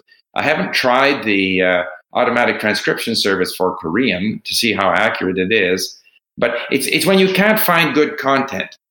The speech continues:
E-, even with Greek, I struggled between our mini stories and then looking for actually interesting content was a bit of a struggle. I found some podcast on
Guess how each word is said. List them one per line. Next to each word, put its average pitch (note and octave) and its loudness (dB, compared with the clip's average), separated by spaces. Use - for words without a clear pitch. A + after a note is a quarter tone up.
E-, C3 0
even G3+ 2
with D#3+ 0
Greek, - 0
I A#2 0
struggled D#3 0
between C3+ 0
our A2+ 4
mini D#3 2
stories G#2+ 2
and A2 2
then A2+ 0
looking C#3+ -2
for A2+ 0
actually A2 0
interesting A#2+ -4
content C3 0
was A2+ 0
a A#2+ 2
bit B2 4
of G#2+ 2
a G#2+ 0
struggle. G2+ 2
I F2+ 2
found G2+ 0
some F#2 -4
podcast F#2 -2
on D#2+ -2